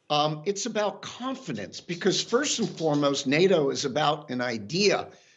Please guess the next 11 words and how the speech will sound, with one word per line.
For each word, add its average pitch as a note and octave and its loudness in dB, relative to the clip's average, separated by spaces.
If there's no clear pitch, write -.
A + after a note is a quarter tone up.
collective D#3 -2
defense. D3 -8
And D3 -10
anything B3+ 0
that G3 2
is D#3 -2
stated F#3+ 0
that F#3 0
could - -4
shake - -4
the, D3+ -4